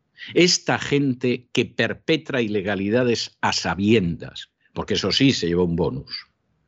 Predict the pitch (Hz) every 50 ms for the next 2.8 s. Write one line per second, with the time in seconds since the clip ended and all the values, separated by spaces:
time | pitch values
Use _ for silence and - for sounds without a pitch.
0 | _ - - - - - - - - 131 135 170 208 208 - - 151 123 - -
1 | 139 135 123 - 107 113 120 120 113 110 107 117 127 131 123 123 - 113 104 98
2 | 87 - 101 95 98 92 101 117 120 120 110 107 104 - -